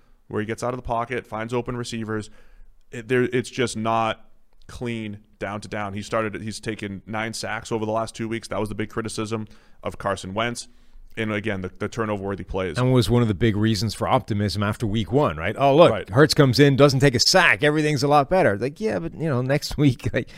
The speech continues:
Speaker 2: again, it, it's, you, it's, ir-, it's very easy to get drawn into these small sample size things and make giant sweeping statements, um, and head yourself down in the wrong direction. But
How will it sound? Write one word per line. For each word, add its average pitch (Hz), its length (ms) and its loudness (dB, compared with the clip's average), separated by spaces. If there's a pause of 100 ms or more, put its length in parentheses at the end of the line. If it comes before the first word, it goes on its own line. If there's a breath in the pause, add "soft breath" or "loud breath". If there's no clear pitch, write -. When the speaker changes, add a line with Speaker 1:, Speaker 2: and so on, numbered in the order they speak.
(260 loud breath)
Speaker 2:
again, 143 320 2
it, 147 420 -14
it's, - 280 -6 (480 soft breath)
you, 131 240 2
it's, - 260 0
ir-, 151 240 6 (260)
it's 104 380 -4
very 123 260 6
easy 127 360 2
to 107 80 2
get 104 180 0
drawn 107 260 0
into 98 140 -4
these 95 160 -6
small 98 240 -2
sample 101 340 -4
size 87 320 -4
things 110 360 2
and 92 100 -4
make 90 160 -4
giant 95 320 -4
sweeping 95 320 -6
statements, 92 640 -2 (140)
um, 87 480 -2
and 87 220 -4 (300)
head 92 280 -4
yourself 92 400 -2
down 87 260 -2
in 87 80 -4
the 90 80 -2
wrong 85 480 -4
direction. 110 560 0
But 104 200 0